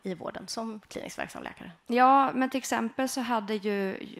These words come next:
Speaker 2: alltså jag tror mycket på flexibiliteten, att man behöver hitta in de individuella lösningarna. Jag hade gärna sett att man under graviditeten skulle kunna få begära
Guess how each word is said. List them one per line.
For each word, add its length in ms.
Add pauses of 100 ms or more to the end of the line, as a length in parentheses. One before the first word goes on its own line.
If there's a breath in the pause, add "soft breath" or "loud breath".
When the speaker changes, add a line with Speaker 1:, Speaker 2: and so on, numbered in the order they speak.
(160)
Speaker 2:
alltså 200
jag 140
tror 220
mycket 260
på 80
flexibiliteten, 1000
att 120
man 120
behöver 340
hitta 320
in 160
de 200
individuella 600
lösningarna. 760 (760 loud breath)
Jag 260
hade 200
gärna 360
sett 380
att 340
man 480
under 540
graviditeten 1080
skulle 320
kunna 280
få 140
begära 440